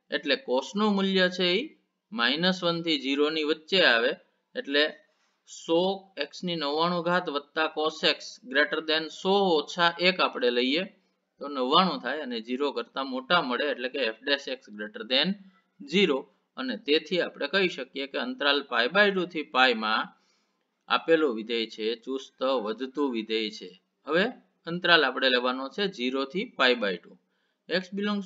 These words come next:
to zero થી પાઈ by ટુ, એટલે કે zero less than x less than પાઈ by ટુ. તો સો એક્સ ની નવ્વાણું ઘાત greater than zero થશે, કારણ કે એક્સ નું મૂલ્ય ઝીરો કરતા મોટું છે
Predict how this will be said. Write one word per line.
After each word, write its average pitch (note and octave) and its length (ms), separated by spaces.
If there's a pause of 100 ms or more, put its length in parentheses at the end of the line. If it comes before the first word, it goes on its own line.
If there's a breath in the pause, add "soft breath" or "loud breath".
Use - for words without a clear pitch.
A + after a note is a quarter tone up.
(100)
to G#3+ 80
zero D#3 340
થી F3+ 160
પાઈ D#3 240
by D#3 240
ટુ, D3+ 220
એટલે C#3 180
કે C#3 160
zero C3 420
less F#3+ 200 (100)
than E3 140
x E3+ 120 (140)
less C3 220
than D3 180
પાઈ A2 220
by A2 220
ટુ. F#2 220 (520 soft breath)
તો D#3+ 80
સો F#3 600
એક્સ - 280
ની F#3+ 120
નવ્વાણું D#3+ 520
ઘાત E3 280
greater D3 280
than D3 200 (120)
zero C#3+ 240
થશે, D3+ 340
કારણ C#3+ 440
કે C#3 180
એક્સ - 180
નું D#3 120
મૂલ્ય C#3+ 280
ઝીરો C#3 280
કરતા C#3 320
મોટું C#3 380
છે C#3 180